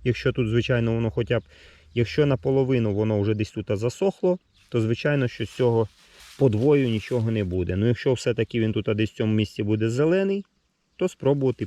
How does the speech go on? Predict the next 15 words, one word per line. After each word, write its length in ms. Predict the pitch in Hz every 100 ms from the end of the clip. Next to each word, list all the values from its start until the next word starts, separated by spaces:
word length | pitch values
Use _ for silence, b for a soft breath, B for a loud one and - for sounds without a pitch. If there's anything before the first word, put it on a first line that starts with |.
| -
переприщепити. 1040 | 135 135 - 123 - 120 - 98 - - - B B B _
Це 200 | - 160
купувався 680 | 139 - 139 139 127 - 117
як 340 | 110 - - _ 117
нектарин 540 | 120 - 131 127 107
Big 220 | 107 -
Top, 160 | - 202 _ _ - - -
але, 260 | 123 123
як 180 | 123 123
бачите, 440 | 151 165 165 135
там 280 | 113 131 131
висить 380 | 104 - 127 - -
персик. 600 | 104 95 - 62 - _ _ _ b b b b b b b b -
Наступна 800 | 104 151 - - 160 - 139
яблуня 800 | 131 135 127 101 104 98 98 92